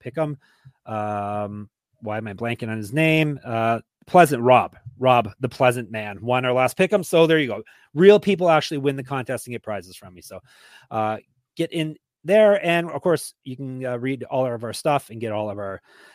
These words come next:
discounts and listen to all of our podcasts and win all of our contests over at sports gambling podcast dot com and our Patreon. Don't forget about that. sports gambling podcast dot com slash Patreon. Okay, we're gonna be back tomorrow. We won't be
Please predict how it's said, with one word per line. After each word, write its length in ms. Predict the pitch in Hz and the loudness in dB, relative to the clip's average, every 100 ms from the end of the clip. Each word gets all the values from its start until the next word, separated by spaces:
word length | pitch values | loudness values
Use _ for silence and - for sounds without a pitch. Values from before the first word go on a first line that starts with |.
| _ | _
discounts 460 | 170 - 170 151 - | -4 -2 0 -2 -4
and 80 | 113 | -10
listen 260 | 110 113 | -10 -12
to 160 | - 117 | -14 -10
all 220 | 117 110 | -6 -4
of 100 | 107 | -4
our 600 | 110 110 110 110 110 107 - _ _ | -4 -2 -2 -4 -4 -6 -10 _ _
podcasts 480 | - 190 202 175 - | 2 2 4 2 0
and 220 | 120 113 | -10 -8
win 160 | 107 101 | -8 -8
all 200 | 107 104 | -4 -4
of 80 | 95 | -6
our 60 | 95 | -6
contests 420 | 156 156 156 - | -4 -2 -4 -6
over 180 | 117 107 | -10 -12
at 80 | 98 | -14
sports 240 | - 101 | -14 -14
gambling 220 | 107 104 | -14 -14
podcast 280 | - 101 104 | -12 -14 -12
dot 120 | 113 | -12
com 320 | - 156 151 139 | -6 -4 -4 -6
and 180 | 113 110 | -10 -8
our 80 | - | 0
Patreon. 400 | 185 - 190 151 | 0 2 0 0
Don't 80 | 131 | -4
forget 160 | 135 | -6
about 140 | 131 147 | -2 0
that. 180 | 175 | 0
sports 240 | - 208 - | 0 -2 0
gambling 240 | 175 160 | -4 -2
podcast 300 | 170 151 151 | -2 -2 -4
dot 100 | 139 | -8
com 220 | 143 135 | -8 -8
slash 260 | 123 127 120 | -6 -8 -6
Patreon. 420 | - 120 135 127 - _ _ _ _ - | -6 -6 -4 -6 -8 _ _ _ _ -2
Okay, 200 | 131 147 | 0 0
we're 80 | 127 | -4
gonna 120 | 135 | -4
be 40 | 131 | 0
back 260 | 139 131 - | 0 0 -6
tomorrow. 320 | 147 156 160 | 0 4 4
We 120 | 147 | 4
won't 160 | 147 - | 0 -2
be 200 | 139 | -6